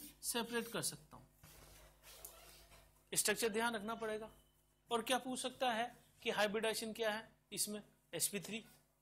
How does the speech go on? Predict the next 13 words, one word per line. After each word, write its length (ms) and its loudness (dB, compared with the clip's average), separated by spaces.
ठीक 120 -12
है। 80 -16
उसके 220 4
अलावा 200 6
oxidation 500 -2
state 280 -2
पूछ 140 -4
सकता 280 -4
है, 100 -8
ये 140 4
पूछ 220 0
सकता 300 2
है 100 0